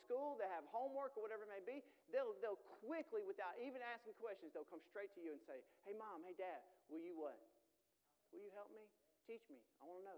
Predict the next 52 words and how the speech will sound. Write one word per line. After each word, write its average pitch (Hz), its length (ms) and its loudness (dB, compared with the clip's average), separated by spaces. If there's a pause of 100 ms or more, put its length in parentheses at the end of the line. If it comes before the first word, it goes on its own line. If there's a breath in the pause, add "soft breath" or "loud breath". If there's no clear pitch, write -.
Help 175 160 -4
me." 127 160 -14 (1200)
But 175 200 4
when 214 80 4
we 208 80 6
grow 247 240 6
up 262 80 4
and 220 160 -2
we 214 80 2
become 220 240 -4
adults 254 400 2
and 208 80 0
we 190 160 2
forget 233 560 6 (400 loud breath)
that 339 80 2
we 190 80 4
become 214 320 0
so 247 80 6
more 226 240 6
and 208 40 0
more 185 200 2
independent 277 640 2
and 185 80 -2
self-reliant 208 720 0
and 170 160 0 (240)
prideful, 233 640 0
let's 180 160 0
just 185 160 -4
be 180 160 2
honest, 208 480 0 (400 loud breath)
is 175 160 6
that 170 160 4
at 180 160 0
that 247 320 4
point 226 160 0
in 196 160 -2
life, 170 240 0
not 185 240 0
only 269 320 2
are 190 160 2
we 190 160 6
less 208 320 4 (320 loud breath)
likely 202 400 4
to 180 80 4 (160)
ask 175 80 0 (160)
other 165 320 4
people 262 400 4
for 185 240 0
help 156 320 2 (400)
because 147 240 -4
of 143 80 -4
our 135 160 -2